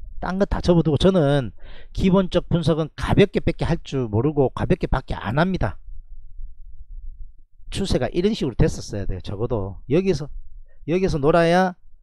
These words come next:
아, 상승을 논할 수 있다. 자, 장중 스팟 간단히, 간단하게, 어, 정리하고요. 나중에 또 마치고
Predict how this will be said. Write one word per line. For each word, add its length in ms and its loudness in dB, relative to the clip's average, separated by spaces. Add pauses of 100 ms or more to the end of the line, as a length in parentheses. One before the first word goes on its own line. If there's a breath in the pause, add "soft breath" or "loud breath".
(640)
아, 460 -6 (2500)
상승을 360 0
논할 220 4
수 100 -8
있다. 320 -8 (680)
자, 240 -4 (1160 soft breath)
장중 300 -4
스팟 280 2 (180)
간단히, 480 -2
간단하게, 480 2 (100)
어, 240 4
정리하고요. 800 4 (380)
나중에 280 0
또 160 4
마치고 540 2